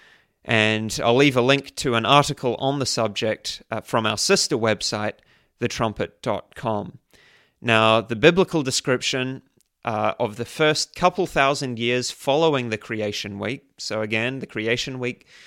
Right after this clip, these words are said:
being a recreation of an already existent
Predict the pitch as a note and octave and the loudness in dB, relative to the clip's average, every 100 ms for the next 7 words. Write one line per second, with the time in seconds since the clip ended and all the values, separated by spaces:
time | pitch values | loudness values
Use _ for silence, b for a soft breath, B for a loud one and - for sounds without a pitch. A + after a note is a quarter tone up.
0 | B B C#3 A#2+ A#2 G#2+ G#2+ E3 F#3 - | B B -4 -2 -2 -4 -2 -2 -2 -4
1 | C3+ A2+ A2 - A2 G#2 G2+ A#2 A2 A2 | -2 -2 -4 -6 -8 -10 -8 -4 -2 -4
2 | - D#3 F3+ E3+ D#3 D3+ C#3 B2 C3+ C3+ | -4 -2 0 0 0 0 -2 -4 -6 -6
3 | - B2+ | -4 -6